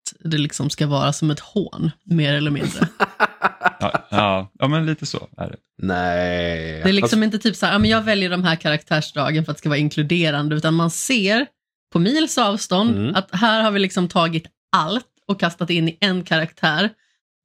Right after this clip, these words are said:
Speaker 1: bara för att det liksom ska vara hånfullt.
Speaker 3: Alltså, FromSoft-spel blir marginellt lättare att ha att göra med om man går runt med en lila bowlcut på huvudet.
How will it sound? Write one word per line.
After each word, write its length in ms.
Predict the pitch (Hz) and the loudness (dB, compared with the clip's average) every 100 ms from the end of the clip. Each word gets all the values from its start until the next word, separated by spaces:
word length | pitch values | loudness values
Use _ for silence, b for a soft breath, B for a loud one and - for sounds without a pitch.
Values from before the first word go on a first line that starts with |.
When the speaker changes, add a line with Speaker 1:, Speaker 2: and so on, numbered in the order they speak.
| 165 | -2
Speaker 1:
bara 360 | 180 160 160 | 2 2 2
för 120 | 165 147 | 0 -2
att 120 | 151 | -2
det 80 | 143 | -4
liksom 380 | 151 147 - | -4 -4 -2
ska 160 | 156 151 | -2 -2
vara 380 | 143 139 139 151 202 - _ - | 0 0 2 0 -2 -12 _ -4
hånfullt. 800 | 170 151 151 - - - - - | 0 0 -2 -4 -6 -8 -8 -2
Speaker 3:
Alltså, 240 | 113 127 120 | -2 -2 -2
FromSoft-spel 1080 | - 170 156 135 113 - - - 113 139 | 2 2 2 2 2 -2 -8 0 2 2
blir 400 | 147 127 107 135 | 0 0 2 2
marginellt 960 | 147 131 113 107 95 92 92 92 - - | 4 2 2 0 0 0 0 -2 -8 -8
lättare 440 | 101 104 - - 92 | 0 0 -2 -2 0
att 60 | 98 | 2
ha 120 | 92 | 2
att 60 | |
göra 340 | 95 98 87 104 | 2 2 2 2
med 120 | 107 | 2
om 80 | 92 | 0
man 140 | 95 | -2
går 120 | 92 92 | -2 -2
runt 300 | 92 101 - | -2 -4 -2
med 140 | 101 | 0
en 140 | 92 92 | 0 -2
lila 640 | 95 98 101 92 90 92 | -2 -2 0 0 0 -2
bowlcut 680 | 92 98 90 92 - 104 - | -2 -2 -2 -4 -4 -4 -2
på 100 | 98 | -2
huvudet. 360 | 98 92 95 | -2 -4 -8